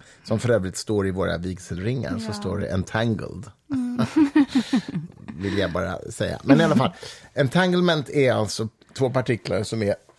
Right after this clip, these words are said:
Speaker 1: sammanflätade på ett sätt som inte finns någon intuitiv förståelse för. Och det intressanta är att det innebär i praktiken då att om man påverkar den ena partikeln så påverkas den andra.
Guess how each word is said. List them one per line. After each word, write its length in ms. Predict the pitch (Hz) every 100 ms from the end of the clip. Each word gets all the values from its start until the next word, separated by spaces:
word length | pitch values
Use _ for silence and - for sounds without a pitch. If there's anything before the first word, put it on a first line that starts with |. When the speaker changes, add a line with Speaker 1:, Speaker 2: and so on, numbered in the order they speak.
| _
Speaker 1:
sammanflätade 920 | - 147 120 104 131 135 - 131 135
på 160 | 143 139
ett 120 | -
sätt 300 | - 107 104
som 260 | - 113 104
inte 340 | 127 131 101 101
finns 300 | 123 123 -
någon 120 | 98
intuitiv 480 | 98 87 92 - 87
förståelse 480 | 101 - 107 - 107
för. 180 | - - _ _ _ _ _
Och 80 | -
det 60 | 135
intressanta 540 | 147 151 175 165 147
är 100 | 90
att 140 | 80 - - _ _ _ _ _ -
det 140 | 98
innebär 360 | 147 143 120 110
i 60 |
praktiken 480 | 104 110 - 147 98
då 100 | 73
att 180 | 64 - - - -
om 220 | - 117
man 140 | 117
påverkar 520 | - 147 120 117 120
den 100 | 113
ena 180 | 113 107
partikeln 440 | 92 107 95 - 87
så 120 | 92
påverkas 460 | 101 101 87 92 -
den 140 | 92
andra. 260 | 92 -